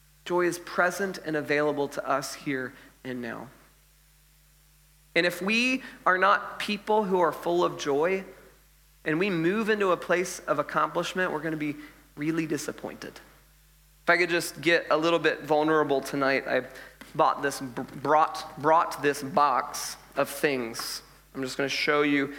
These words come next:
some of the things in it. Twenty seventeen has been kind of a big year when it comes to accomplishment for me personally. And, uh, we produced this, uh, event. I work with an organization called the Creative City Pro-,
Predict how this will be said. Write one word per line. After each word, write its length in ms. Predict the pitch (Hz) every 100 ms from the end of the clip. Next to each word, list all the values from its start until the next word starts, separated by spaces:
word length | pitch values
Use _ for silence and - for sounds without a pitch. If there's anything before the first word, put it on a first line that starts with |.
| - -
some 200 | - 160
of 60 | 143
the 80 |
things 380 | 147 170 160 147
in 160 | 185 165
it. 100 | 143
Twenty 400 | 208 220 220 208 - -
seventeen 680 | - 220 202 175 - 247 214
has 140 | 170
been 220 | 143 185 175
kind 340 | - 196 202
of 140 | 190
a 240 | 156 139 - -
big 320 | - 196 175 127
year 380 | 151 180 185
when 160 | 147 135
it 100 | -
comes 240 | 170 160
to 160 | - 147
accomplishment 920 | 143 - 170 170 156 139 - 131 98
for 160 | - 131
me 360 | 139 151 135 - - -
personally. 640 | 165 156 - 120 113 123 - - _ _ _ _ _ -
And, 300 | 170 170 165
uh, 540 | 160 151 143 135 - 147 156
we 320 | 170 151 127 - - - -
produced 380 | 170 185 190 165
this, 240 | 156 -
uh, 380 | - 131 120 135
event. 460 | 139 170 175 156 135
I 60 |
work 240 | 147 156 143
with 100 | 139
an 60 |
organization 520 | 151 156 143 151 151
called 140 | 156 143
the 60 |
Creative 260 | 147 151 139
City 200 | - 151
Pro-, 220 | - 151